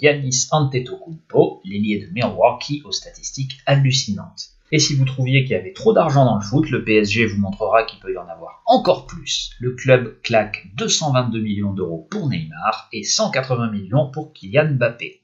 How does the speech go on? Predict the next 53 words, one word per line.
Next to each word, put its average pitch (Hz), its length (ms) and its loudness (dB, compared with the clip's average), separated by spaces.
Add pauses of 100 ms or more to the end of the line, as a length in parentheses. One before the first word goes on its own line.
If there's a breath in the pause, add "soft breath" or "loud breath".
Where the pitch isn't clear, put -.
(100)
prodigieux 117 560 2
attaquant 87 400 -2
qui - 100 -8
a - 40 -8
permis 92 260 -2
à 85 60 -4
Monaco 92 440 -4
de 180 120 -2
contester - 840 -6
une 143 160 2
année - 380 -4
la 131 140 6
suprématie 107 580 -4
parisienne 113 480 0
sur 156 160 -2
la 143 100 0
Ligue 127 260 -2
un. - 100 -10 (580)
Le 139 100 6
foot - 200 0
français, - 680 -2
de 120 120 2
son 123 180 0
côté, 101 500 -8
pleure 135 300 6
les 98 100 -2
disparitions 101 640 -6
de - 100 -4
Raymond 113 320 0
Kopa 98 580 -6
et 147 80 2
Loulou 104 220 -2
Nicolin. 101 420 -6 (420)
Deux 135 100 2
mille 170 140 2
dix-sept, 156 300 -2
c'est 131 120 -2
l'année 131 220 2
de 110 100 -2
la 87 140 -4
revanche 120 560 0
pour 85 140 -8
les - 160 -18
papis 131 280 2
du 92 160 -8
tennis, - 500 -2
Federer 95 500 -2
et 85 40 -16
Nadal, 156 460 4
qui - 140 -8
reviennent 87 340 -8
au 82 60 -10
sommet. 139 600 -2